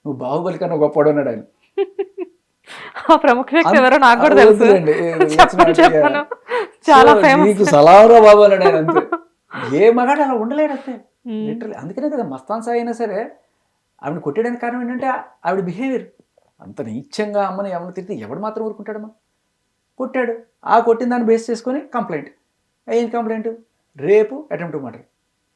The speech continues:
Speaker 1: అంతే. ఈవిడ వచ్చి
Speaker 2: ఎవరి
Speaker 1: నా మీద దాడి
Speaker 2: మీద?
Speaker 1: చేసింది.
Speaker 2: ఆ.
Speaker 1: నేను తిరిగి నా సెల్ఫ్ డిఫెన్స్‌లో అట్లా తోస్తే మళ్ళీ నా మీద కంప్లైంట్. బేసిక్‌గా ఇదే modus of operandi ఆవిడది.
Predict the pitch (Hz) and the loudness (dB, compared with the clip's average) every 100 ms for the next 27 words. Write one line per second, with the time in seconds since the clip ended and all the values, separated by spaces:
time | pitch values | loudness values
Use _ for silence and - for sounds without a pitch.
0 | _ 190 185 _ _ _ - 247 240 247 | _ -20 -20 _ _ _ -6 -2 0 2
1 | 233 294 - 370 370 277 214 202 202 247 | 2 2 4 4 4 2 0 -10 -10 -6
2 | 240 247 233 _ _ _ _ 208 247 247 | -6 -6 -10 _ _ _ _ -4 -4 -2
3 | 254 254 254 240 233 220 202 190 - _ | -4 -4 -4 -2 -2 0 -2 -4 -16 _
4 | _ 202 175 202 208 226 214 214 214 214 | _ -12 -10 -6 -4 -2 -2 -4 -4 -4
5 | 208 247 247 339 269 269 240 208 180 170 | -2 -4 -6 -8 -2 -2 -2 -6 -8 -14
6 | 170 _ _ _ _ _ _ _ _ - | -16 _ _ _ _ _ _ _ _ -8
7 | 220 277 330 233 370 294 294 285 262 254 | -6 -4 -4 -4 -2 0 0 -2 -8 -8
8 | 226 196 156 - | -6 -8 -10 -16